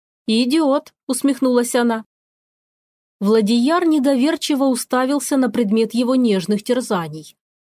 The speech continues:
Неужели после стольких битв она вот так легко сдастся? Подвох он чувствовал, но никак не мог определиться, какой.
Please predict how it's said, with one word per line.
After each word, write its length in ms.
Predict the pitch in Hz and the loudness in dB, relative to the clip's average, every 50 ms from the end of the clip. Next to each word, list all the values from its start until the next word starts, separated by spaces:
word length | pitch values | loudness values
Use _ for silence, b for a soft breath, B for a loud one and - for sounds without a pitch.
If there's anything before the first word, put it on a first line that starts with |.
| _ _ _ - | _ _ _ -4
Неужели 1000 | 214 220 226 214 208 202 190 185 170 180 226 302 330 262 196 175 165 160 156 - _ - | -2 0 2 2 2 2 2 0 0 0 0 0 2 2 0 0 -2 -4 -8 -12 _ -4
после 360 | 214 233 - - 220 247 262 | -2 -2 -2 0 0 0 0
стольких 760 | - - - - 330 320 302 233 185 - - 220 185 160 185 | -2 -4 -4 0 0 2 2 2 0 -2 -4 -4 -2 -2 -4
битв 500 | 151 143 208 277 339 _ - - - _ _ _ _ _ _ - | -4 -2 -2 -2 -2 _ -6 -20 -20 _ _ _ _ _ _ -2
она 260 | 233 220 220 226 220 | 0 0 2 2 2
вот 260 | 190 214 214 - _ | 2 0 -2 -2 _
так 280 | - 302 339 339 - - | -2 0 0 0 -2 -4
легко 340 | 302 294 - _ - 311 311 | -4 -4 -4 _ -2 -2 -2
сдастся? 680 | 294 269 320 269 220 170 - - - - - - 202 - _ _ _ _ _ _ _ _ _ _ _ - - | 0 0 0 0 0 0 -4 -10 -12 -12 -12 -12 -14 -18 _ _ _ _ _ _ _ _ _ _ _ -6 -4
Подвох 560 | 208 196 165 160 165 170 202 240 240 - - | -2 -2 -2 -4 -2 0 0 0 0 -2 -2
он 220 | 262 233 233 214 | 0 0 0 0
чувствовал, 760 | - - - 339 330 269 - - - 190 180 160 165 160 156 | -2 -2 -2 0 0 0 -2 -4 -6 -6 -4 -4 -4 -6 -4
но 260 | 156 185 208 220 214 202 | -2 0 2 2 2 2
никак 600 | 196 202 202 185 - _ - 226 254 269 - - | 2 2 0 0 -4 _ -2 -2 -2 -2 -2 -2
не 120 | 302 320 | 0 2
мог 260 | 311 311 320 302 - 294 | 2 2 0 0 -2 -4
определиться, 640 | 277 - 277 262 285 294 285 294 262 - - 262 | -4 -2 -2 -2 0 0 0 0 -2 -2 -6 -6
какой. 500 | - 311 294 _ - 214 170 160 147 _ | -4 -4 -6 _ -6 -8 -8 -8 -8 _